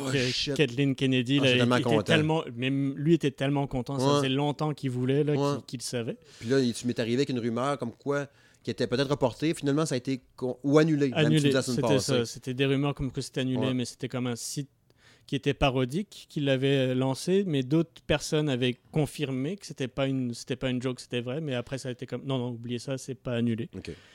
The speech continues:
Speaker 2: Mais par contre, aujourd'hui, quelques heures avant le podcast, quelques
Speaker 1: Hmm.
Speaker 2: minutes avant le podcast, ça vient d'être annoncé, c'est reporté.
Speaker 1: Ouais.
Speaker 2: C'est mis sur pause. La Kathleen Kennedy a vu les scripts, ça lui a pas plu.
Speaker 1: Ouais.
Speaker 2: Donc elle a fait, « Bon,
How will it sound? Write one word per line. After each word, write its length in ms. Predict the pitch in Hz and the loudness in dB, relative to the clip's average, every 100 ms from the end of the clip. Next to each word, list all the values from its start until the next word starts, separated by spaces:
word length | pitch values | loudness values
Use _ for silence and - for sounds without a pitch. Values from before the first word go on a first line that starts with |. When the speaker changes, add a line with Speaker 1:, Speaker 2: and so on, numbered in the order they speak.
| _ - | _ -6
Speaker 2:
Mais 200 | 147 202 | -2 0
par 180 | 190 156 | 0 -4
contre, 320 | 180 180 - - | -4 -6 -6 2
aujourd'hui, 460 | 190 175 151 175 | 4 4 2 -2
quelques 400 | - 226 208 175 | 0 2 4 4
heures 160 | 185 170 | 4 4
avant 180 | 143 143 | 4 2
le 60 | |
podcast, 420 | 139 139 - 151 | 0 -4 -2 -4
quelques 240 | - 165 127 | 0 2 2
Speaker 1:
Hmm. 40 | 143 | 4
Speaker 2:
minutes 400 | 170 185 185 165 | 4 4 2 0
avant 180 | 143 | -2
le 60 | 143 | -2
podcast, 540 | 143 127 - 151 - - | -2 -6 -2 -6 -6 -14
ça 220 | - 190 | -6 -4
vient 100 | 170 | -2
d'être 260 | 160 - - | -2 -2 -2
annoncé, 520 | 139 127 - 151 - - | -2 -4 -2 -2 -4 -14
c'est 400 | - - 156 - _ _ 254 | -14 -4 -4 -4 _ _ -8
reporté. 540 | 143 147 127 - - _ | 0 2 2 0 -16 _
Speaker 1:
Ouais. 320 | 85 82 85 87 | -14 -10 -8 -10
Speaker 2:
C'est 200 | - 143 | -6 -2
mis 120 | 139 | 0
sur 220 | 156 147 - | 0 -2 4
pause. 400 | - - - - - | 2 2 -20 -20 -8
La 160 | 143 | -4
Kathleen 380 | 135 139 147 147 | -2 -4 -4 -8
Kennedy 400 | 147 135 123 139 | -6 -4 0 2
a 60 | 127 | 2
vu 80 | 127 | 2
les 100 | 120 | -2
scripts, 300 | - 147 _ _ | -4 -8 _ _
ça 180 | - 160 | -8 -4
lui 100 | 135 | -2
a 60 | 117 | -4
pas 140 | 117 | -8
plu. 120 | - - | -12 -10
Speaker 1:
Ouais. 220 | 98 110 113 _ _ - | -6 -6 -6 _ _ -12
Speaker 2:
Donc 140 | 120 127 | -8 -4
elle 100 | 123 | -4
a 80 | |
fait, « 380 | 117 131 120 120 - | -4 -6 -6 -8 -6
Bon, 100 | 135 | -8